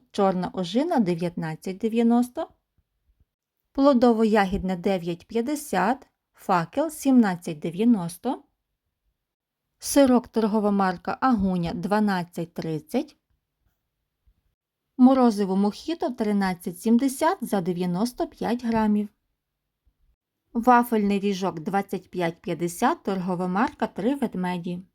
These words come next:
Сир твердий та напівтвердий, п'ятдесят чотири дев'яносто.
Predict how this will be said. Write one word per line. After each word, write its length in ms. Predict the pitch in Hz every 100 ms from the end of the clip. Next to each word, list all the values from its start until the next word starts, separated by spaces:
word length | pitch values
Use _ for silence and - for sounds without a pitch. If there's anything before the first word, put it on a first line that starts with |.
| _ _ _ _ _ _ _ _ _ _ _ _ _ _ - - _ - - - - - - _ _ _ _
Сир 380 | - 302 254
твердий 420 | 233 233 208 196 190
та 180 | 208
напівтвердий, 1040 | 208 208 214 185 175 180 175 175 202 277 _ _
п'ятдесят 460 | 208 190 190 190 185
чотири 400 | 190 - 175 165
дев'яносто. 840 | 170 170 262 226 170 - 240 302